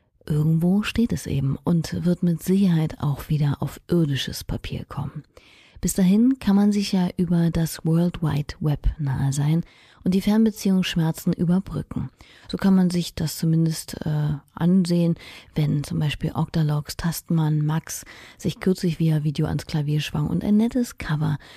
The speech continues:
der Wargirl Labelfreunde bei Facebook präsentierte. Auf jeden Fall heißt es, unverzagt bleiben. Und man muss ja auch nicht immer in die Ferne schweifen. Oft genug stellt sich ja die Welt ohnehin als Dorf heraus.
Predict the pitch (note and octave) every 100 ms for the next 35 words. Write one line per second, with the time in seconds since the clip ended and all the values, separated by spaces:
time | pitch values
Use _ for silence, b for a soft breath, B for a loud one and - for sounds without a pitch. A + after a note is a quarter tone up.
0 | B - E3 D3+ D3 D#3+ D#3 D3+ D3 D3+
1 | E3 - D3+ D3+ D3+ D3 - - C#3+ C#3+
2 | F#3 A3+ - - - - - - D3 C#3
3 | - - - D3 - B B B B B
4 | B B B B - F3 A3 C4+ C4 G3
5 | A3 B3 F#3 G3+ G#3+ A3+ G#3+ - _ _
6 | _ _ F#3+ E3+ - - - D3 C#3 -
7 | D3+ D3 D3+ C#3 B B B - G#3 G#3
8 | - E3 D3 D#3+ F3 D#3+ D3+ D3 - F#3
9 | F#3 D#3+ D3+ D3+ - D3+ D#3+ D3 - -
10 | - - - - G3+ G3+ G#3+ - F#3 F#3+
11 | F#3 F3 E3 E3 - F3+ F3 E3 G#3 -
12 | D3 - - C3 - C#3 C#3+ - -